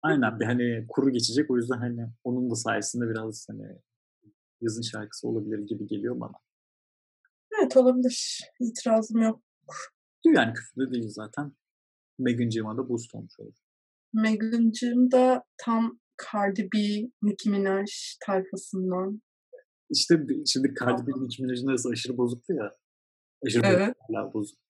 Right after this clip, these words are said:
Speaker 1: Acaba bu, hani,
Speaker 2: Kavga kıyameti.
Speaker 1: Meghan, Meghan böyle bir, hani,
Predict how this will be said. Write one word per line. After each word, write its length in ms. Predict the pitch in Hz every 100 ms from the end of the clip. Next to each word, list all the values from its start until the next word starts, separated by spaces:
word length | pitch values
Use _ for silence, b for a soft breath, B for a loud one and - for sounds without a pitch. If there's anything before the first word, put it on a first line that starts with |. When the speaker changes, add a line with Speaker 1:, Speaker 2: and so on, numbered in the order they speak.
| _ -
Speaker 1:
Acaba 260 | 117 135 143
bu, 200 | 160 147 -
hani, 200 | 117 120 196
Speaker 2:
Kavga 340 | 202 185 196
kıyameti. 560 | - 196 180 175 180 -
Speaker 1:
Meghan, 160 | 143 151 _ _ -
Meghan 400 | 123 127 147 147
böyle 160 | 147 143
bir, 360 | 139 120 - -
hani, 380 | 123 120 113